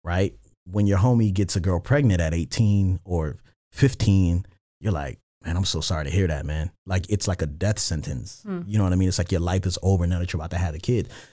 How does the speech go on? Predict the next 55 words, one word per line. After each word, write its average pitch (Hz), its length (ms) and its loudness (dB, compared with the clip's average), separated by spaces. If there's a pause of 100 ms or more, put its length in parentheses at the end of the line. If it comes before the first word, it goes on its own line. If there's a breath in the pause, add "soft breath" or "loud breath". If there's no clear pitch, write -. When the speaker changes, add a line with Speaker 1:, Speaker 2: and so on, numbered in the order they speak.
(120)
Speaker 1:
So 92 420 2
I 98 100 2
went 107 200 2
to, 98 60 -2
from, 110 180 2
like, 90 140 2
wanting 101 220 2
to 92 60 0
be 98 160 0
a 82 40 0
father 113 340 2
to, 95 100 0
like, 82 180 -2
thinking 95 320 0
that 80 180 -4
fatherhood 85 680 0 (380 soft breath)
and 87 120 0
children, 85 580 2 (680)
like, 95 180 0
this 101 160 2
mishap 92 560 2
or 82 60 -2
this 80 180 -4
curse - 360 0
that 73 200 -4
was 80 140 -4
put 104 220 -2
on 90 220 2
men. 69 280 -4 (460)
So, 90 540 2
um, 78 500 -2 (140)
it 127 140 2
was, 104 120 2
like, 90 120 -2
a 78 60 -6
lot 85 280 -2
of 82 100 0
relearning 87 580 2
when 78 100 -4
I 78 80 -10
came 80 320 -2
out 127 220 0
here. 80 460 -2 (420 soft breath)
And 90 140 2
then 85 140 0
I 82 80 0
met 82 340 0
who - 160 -2
was 92 160 0
now 92 300 2
the 78 100 -4
pastor 90 320 -2
of 80 60 -4
our 78 120 -4
church, - 480 -2